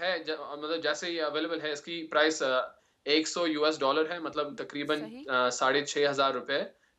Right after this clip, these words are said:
Speaker 1: ہندوستانی روپے۔ آ، اور اس میں، کیونکہ اس میں، آ، phone بھی ہوتا ہے، تو اس میں ہر مہینے، آ، کا plan بھی آتا ہے اس میں، جس میں پیسے دینے ہوتے ہیں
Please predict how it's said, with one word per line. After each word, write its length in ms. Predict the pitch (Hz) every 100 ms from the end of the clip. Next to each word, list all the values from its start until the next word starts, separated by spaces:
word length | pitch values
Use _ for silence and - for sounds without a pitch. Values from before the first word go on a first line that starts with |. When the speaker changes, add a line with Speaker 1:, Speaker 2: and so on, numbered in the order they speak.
| -
Speaker 1:
ہندوستانی 420 | 143 143 143 147
روپے۔ 260 | 127 120 127 - _ _ _
آ، 100 | 131
اور 380 | 123 123 139 143
اس 240 | 151 156
میں، 200 | 190 185
کیونکہ 300 | 175 180 185
اس 140 | 180 160
میں، 260 | 180 170 156
آ، 180 | 135 131
phone 340 | - 160 185
بھی 80 | 190
ہوتا 220 | 185 190
ہے، 40 |
تو 120 | 185 180
اس 140 | 160
میں 220 | 170 170 160 _ _ -
ہر 120 | 165
مہینے، 480 | 160 156 156 165 160 123
آ، 360 | 127 127 127
کا 180 | 131 143
plan 380 | 135 135 139 151
بھی 160 | 151
آتا 200 | 139 139
ہے 40 | 143
اس 120 | 135
میں، 100 | 143
جس 160 | 139 147
میں 80 |
پیسے 300 | 127 123 123
دینے 240 | 127 123 127
ہوتے 280 | 123 123 120
ہیں 160 | 120